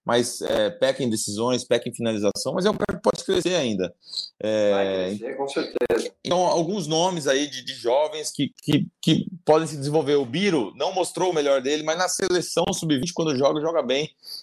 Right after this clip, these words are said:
Speaker 1: Então, é, assim, há uma esperança nesse elenco do Corinthians, né? Não é um elenco que não tenha nada pra apresentar.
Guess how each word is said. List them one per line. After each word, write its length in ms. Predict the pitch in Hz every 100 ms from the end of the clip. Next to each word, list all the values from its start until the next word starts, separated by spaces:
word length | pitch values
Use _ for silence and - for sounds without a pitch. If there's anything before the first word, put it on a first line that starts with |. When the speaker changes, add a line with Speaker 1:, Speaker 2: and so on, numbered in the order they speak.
| -
Speaker 1:
Então, 500 | 123 123 139 147 107
é, 320 | 117 107 101 - - - _
assim, 360 | - 175 156 113
há 180 | 135 196
uma 120 | 196
esperança 540 | 175 - 151 143 131 120
nesse 240 | 123 120
elenco 340 | 120 120 117 113
do 80 |
Corinthians, 440 | 110 117 113 104 101
né? 100 | 120
Não 140 | 113
é 80 | 123
um 160 | 151 151
elenco 300 | 143 147 -
que 160 | 135 127
não 160 | 123
tenha 220 | 120 135 127
nada 480 | 120 117 95 92 92
pra 120 | 104
apresentar. 580 | 104 104 101 101 90